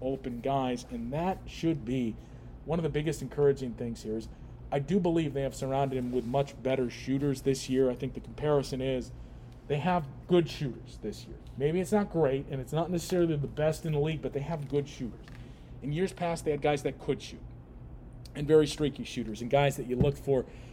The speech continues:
"Maybe this guy can get hot." But the shooting is no doubt better around him this season. And if he's going to continue to get more and more comfortable as the facilitator and figuring out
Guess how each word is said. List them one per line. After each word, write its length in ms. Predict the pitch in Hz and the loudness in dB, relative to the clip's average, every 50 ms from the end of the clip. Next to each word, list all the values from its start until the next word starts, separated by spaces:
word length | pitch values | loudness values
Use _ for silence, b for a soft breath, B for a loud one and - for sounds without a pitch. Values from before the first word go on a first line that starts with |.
| B B B | B B B
"Maybe 260 | 156 165 170 165 156 | 8 8 8 8 6
this 200 | 147 151 139 - | 6 6 4 6
guy 180 | - 135 131 | 4 2 2
can 160 | 127 - 131 117 | 2 0 -2 -2
get 180 | 127 123 110 | 0 -2 -2
hot." 300 | - 127 127 113 101 - | -2 -2 -2 -2 0 -2
But 120 | 139 127 - | -2 -2 -2
the 60 | 135 | -4
shooting 460 | - - - 208 202 190 185 175 - - | -4 0 2 4 4 4 2 0 -2 -2
is 280 | 156 156 156 147 139 | 0 0 0 0 0
no 240 | 127 131 143 151 143 | 2 4 4 4 4
doubt 420 | 127 - 147 147 143 135 - - 113 | 4 4 2 4 2 2 -2 -2 0
better 320 | 135 139 135 127 110 104 - - B B B B B B - - | 2 4 4 4 2 -2 -4 -10 B B B B B B 0 2
around 420 | 147 147 147 147 147 143 139 135 | 2 4 4 4 2 2 0 0
him 220 | 139 143 127 123 | 0 -2 -2 -2
this 180 | 120 123 120 120 | -2 -4 -6 -6
season. 380 | - - 139 131 120 120 120 117 | -6 -4 -4 -4 -4 -4 -6 -6
And 120 | 113 120 | -4 -6
if 140 | 127 - - | -6 -4 -4
he's 140 | 185 165 139 | -4 -4 -4
going 300 | - 156 180 208 240 220 | -2 2 4 4 4 4
to 60 | 214 | 2
continue 440 | - 175 151 - - 185 185 170 147 | 0 -2 -4 -2 0 0 0 0 0
to 80 | 135 | 0
get 200 | 127 147 156 - | 0 -2 -2 0
more 200 | 147 143 151 170 | 0 2 2 2
and 100 | 175 165 | 2 2
more 140 | 156 147 139 | 2 2 2
comfortable 560 | 139 - - 160 143 - - 143 131 127 131 | 0 -2 -6 -6 -4 -2 -2 -2 0 2 2
as 160 | 131 131 123 | 0 0 0
the 80 | 123 120 | -4 -8
facilitator 840 | - 127 117 - - 165 160 160 143 - 156 151 151 147 143 139 - B B B B B B B | -8 -10 -10 -4 -2 0 0 0 0 2 2 2 4 4 4 2 2 B B B B B B B
and 120 | B 131 - | B -4 0
figuring 320 | - 214 202 208 185 175 | 2 2 4 4 2 4
out 220 | 165 160 156 147 | 4 2 2 0